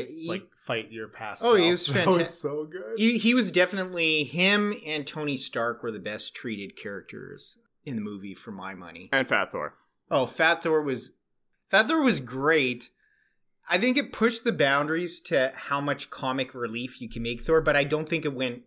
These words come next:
Speaker 1: too far. Like, just about.
Speaker 3: It was close.
Speaker 1: It was
Speaker 3: It was
Speaker 1: close.
Speaker 3: right on that cusp,
Speaker 1: At
Speaker 3: I
Speaker 1: the
Speaker 3: think.
Speaker 1: beginning.
Speaker 3: Yeah.
Speaker 1: That first scene with him, it's, like, funny when you see that he's become this beer gutter guy, but I felt like they went too long with that scene.
Speaker 3: Yeah.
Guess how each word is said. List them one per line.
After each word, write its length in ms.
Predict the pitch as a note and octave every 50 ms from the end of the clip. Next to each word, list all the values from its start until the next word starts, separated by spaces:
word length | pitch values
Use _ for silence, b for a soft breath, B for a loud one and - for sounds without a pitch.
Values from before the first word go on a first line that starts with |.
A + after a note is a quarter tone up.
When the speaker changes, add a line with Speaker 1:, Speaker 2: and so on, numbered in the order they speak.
| _ -
Speaker 1:
too 240 | - - B2 A2
far. 460 | G2 - - G#2 F2+ D2+ C#2 D#2 - - _ _ _ _ -
Like, 220 | C3+ A2+ A2 G#2+ _ _ _ _ _ _
just 260 | - - A2+ A2 -
about. 320 | - G2+ F#2+ E2+ D2 - - -
Speaker 3:
It 40 | -
was 100 | A#3 -
close. 460 | - F4 C4+ G#3+ G3 - - - - _ _ -
Speaker 1:
It 80 | - -
was 220 | - - - -
Speaker 3:
It 40 | D4
was 60 | C#4+
Speaker 1:
close. 300 | - D#3+ C3+ G#2+ F3+ E4 E4+ F4
Speaker 3:
right 340 | F#4+ F#4+ F#4 F#4 F4 F#4 E4+
on 160 | D#4+ D4+ D4
that 280 | C#4+ C4 B3+ A3+ - -
cusp, 320 | - E3 A#2 - G#3 - G3
Speaker 1:
At 80 | G3+ F#3+
Speaker 3:
I 20 |
Speaker 1:
the 80 | G#3+ G3+
Speaker 3:
think. 160 | - G3 E3
Speaker 1:
beginning. 380 | D3 F3 E3 D#3 B2 F#2 - - - _ -
Speaker 3:
Yeah. 80 | - B2
Speaker 1:
That 180 | A#2 E3 E3 -
first 460 | - - - - G3+ A#3 B3+ - -
scene 200 | - G3+ G3+ G3+
with 140 | G3+ G3 F#3+
him, 140 | G3+ G3 F#3
it's, 160 | E3+ F#3 -
like, 180 | F#3 D#3 C3+ -
funny 420 | - - - E3 E3+ D#3 A#2 G#2
when 160 | G#2+ A#2 B2 B2
you 80 | B2 A#2+
see 200 | - - D3+ C#3
that 80 | C3
he's 180 | B2 A#2 A#2 A2+
become 380 | - B2 A2+ A2+ - C3+ B2+ A#2+
this 160 | A2+ G#2+ -
beer 220 | - - A#2+ B2 A#2
gutter 220 | A2+ A#2+ A2 G#2+
guy, 240 | F#2+ G2+ G2+ G2+ G2+
but 180 | F#2+ G#2 A#2 A2+
I 80 | A2+
felt 300 | A2+ - - D3 D3 D#3
like 160 | D3+ C3+ -
they 100 | - C3
went 220 | A#2+ A2 A2+ A2 -
too 240 | - - C3+ A#2+ A2+
long 340 | G2 F#2+ G2+ G#2 A2+ C3+
with 140 | C#3+ D3 C#3+
that 200 | - D3+ D3 D3
scene. 360 | - - D#3 D3+ D#3 E3 E3
Speaker 3:
Yeah. 180 | F2+ F2 D#2